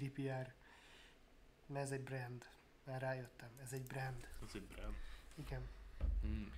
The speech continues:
Speaker 2: És támogatnak minket?
Speaker 1: Nem. Miért mondjuk ki ennyiszer? És miért raktad ki a logójukat, <laughs> hogyha nem támogatnak minket?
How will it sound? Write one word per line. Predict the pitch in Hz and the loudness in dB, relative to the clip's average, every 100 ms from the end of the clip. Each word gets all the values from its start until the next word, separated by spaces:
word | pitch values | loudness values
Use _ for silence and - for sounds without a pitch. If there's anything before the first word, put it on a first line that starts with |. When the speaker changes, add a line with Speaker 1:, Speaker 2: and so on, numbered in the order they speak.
| - - - - - - - - - - - - 127 | -6 -6 -8 -10 -10 -12 -14 -12 -14 -14 -14 -8 -4
Speaker 2:
És | - | 2
támogatnak | 101 110 165 208 - 247 | 4 6 8 6 8 6
minket? | 151 107 - - - - - - - - - - - - - - - - | 6 4 -2 -4 -14 -16 -16 -16 -18 -18 -18 -18 -20 -20 -20 -20 -20 -12
Speaker 1:
Nem. | 160 139 127 123 - - - | -4 0 0 -4 -12 -18 -4
Miért | 156 170 | 6 6
mondjuk | 135 131 127 127 | 6 2 0 -2
ki | 139 | -2
ennyiszer? | 131 135 131 147 | 2 2 4 4
És | - | 4
miért | 160 202 | 10 12
raktad | 175 - 156 | 12 10 4
ki | - | 8
a | 151 | 8
logójukat, | 147 143 147 143 139 - - - 156 160 | 8 6 6 6 12 12 12 12 10 8
<laughs> | |
hogyha | 151 - | 6 8
nem | 156 151 147 | 6 6 6
támogatnak | 147 143 147 143 147 | 6 6 4 2 2
minket? | 147 147 143 147 | 0 0 0 -2